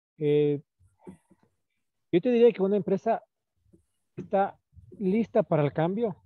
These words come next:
Bueno, es que, bueno, hay, hay, hay otra connotación ahí. O sea, no sé si te refieres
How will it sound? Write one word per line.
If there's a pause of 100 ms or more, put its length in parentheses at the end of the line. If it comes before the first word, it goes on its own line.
(100)
Bueno, (720)
es
que,
bueno,
hay,
hay,
hay
otra
connotación
ahí.
O
sea,
no
sé
si
te
refieres